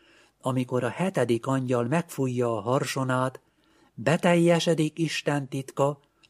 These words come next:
amint evangelizálta szolgáinak, a prófétáknak.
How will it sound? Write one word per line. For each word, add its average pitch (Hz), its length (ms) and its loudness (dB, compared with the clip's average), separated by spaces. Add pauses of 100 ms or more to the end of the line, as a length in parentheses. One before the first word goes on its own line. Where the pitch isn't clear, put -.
(160)
amint 131 420 -2
evangelizálta 147 1120 2
szolgáinak, 131 1040 2 (400)
a 123 120 -2
prófétáknak. 110 1300 -4